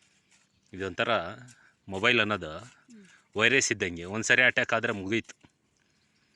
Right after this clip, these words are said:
Speaker 1: ಅಲ್ವಾ?
Speaker 2: ಹ್ಮ್.
Speaker 1: ಓಕೆ ಫ್ರೆಂಡ್ಸ್, ಇದೇ ರೀತಿ ಕಳೆ ಹೊರ್ಕೊಂಡಿದ್ರಿ, ಹನ್ನೆರಡೂವರೆ ಆಯ್ತು. ಇಷ್ಟೊತ್ತಿಗೆಲ್ಲ ಮಳೆ ಬಂದ್ಬಿಡ್ತು ಕಣ್ರಿ. ಅದಕ್ಕೋಸ್ಕರ ಈ ಮಿಷಿನ್ ಮನೇಲಿ ಬಂದು ಕುತ್ಕೊಂಡಿದ್ದೀವಿ ನಾನು ಮತ್ತೆ ಈ ಕಡೆ ನಮ್ಮಮ್ಮ.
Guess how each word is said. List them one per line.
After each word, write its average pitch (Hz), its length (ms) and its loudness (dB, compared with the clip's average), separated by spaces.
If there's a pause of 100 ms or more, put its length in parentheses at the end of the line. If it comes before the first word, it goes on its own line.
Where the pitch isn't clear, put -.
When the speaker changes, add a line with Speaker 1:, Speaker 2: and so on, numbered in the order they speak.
(500)
Speaker 1:
ಅಲ್ವಾ? 101 180 -4
Speaker 2:
ಹ್ಮ್. - 120 -12 (1900)
Speaker 1:
ಓಕೆ 160 260 0
ಫ್ರೆಂಡ್ಸ್, 160 460 2
ಇದೇ 156 220 4
ರೀತಿ 147 280 0
ಕಳೆ 139 180 4
ಹೊರ್ಕೊಂಡಿದ್ರಿ, 135 720 0
ಹನ್ನೆರಡೂವರೆ 127 760 0
ಆಯ್ತು. 127 760 -2 (260)
ಇಷ್ಟೊತ್ತಿಗೆಲ್ಲ 143 640 -2
ಮಳೆ 117 280 0
ಬಂದ್ಬಿಡ್ತು 101 480 -8
ಕಣ್ರಿ. 95 340 -14 (300)
ಅದಕ್ಕೋಸ್ಕರ 151 540 -2 (420)
ಈ 131 80 -8
ಮಿಷಿನ್ 135 300 -6
ಮನೇಲಿ 127 280 -6
ಬಂದು 120 180 -4
ಕುತ್ಕೊಂಡಿದ್ದೀವಿ 110 760 -8
ನಾನು 113 440 -8
ಮತ್ತೆ 104 600 -12 (400)
ಈ 110 60 -2
ಕಡೆ 104 260 0
ನಮ್ಮಮ್ಮ. 92 480 -6